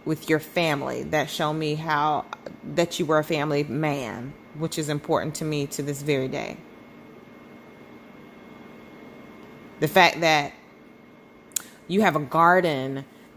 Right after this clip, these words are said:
and you guys can eat fresh vegetables, just little things that we take for granted, being able to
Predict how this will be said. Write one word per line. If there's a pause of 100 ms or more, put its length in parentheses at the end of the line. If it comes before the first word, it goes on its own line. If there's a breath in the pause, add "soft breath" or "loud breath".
and
you
guys
can
eat
fresh
vegetables,
just
little (100)
things
that (460)
we
take
for
granted,
being
able
to